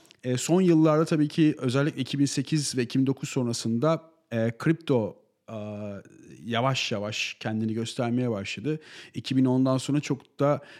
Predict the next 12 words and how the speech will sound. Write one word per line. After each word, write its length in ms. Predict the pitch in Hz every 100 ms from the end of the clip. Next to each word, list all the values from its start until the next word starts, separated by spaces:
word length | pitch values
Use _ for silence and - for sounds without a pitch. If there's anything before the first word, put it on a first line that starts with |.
| -
ciddi 320 | 120 127 - 170
şekilde 720 | 139 120 117 117 151 143 135
ben 240 | 127 131
bununla 280 | 135 139 123
ilgili, 460 | 110 113 143 147 - _ _ _
hani, 380 | 135 127 123 117 _ _ _ _ _
o 220 | 123 120
derler 320 | 117 117 151 135
ya, 100 | 107
hissetmeye 920 | 139 131 - 131 127 127 127 - 113
başlamak. 600 | 113 - 113 120 - -
O 280 | 123 123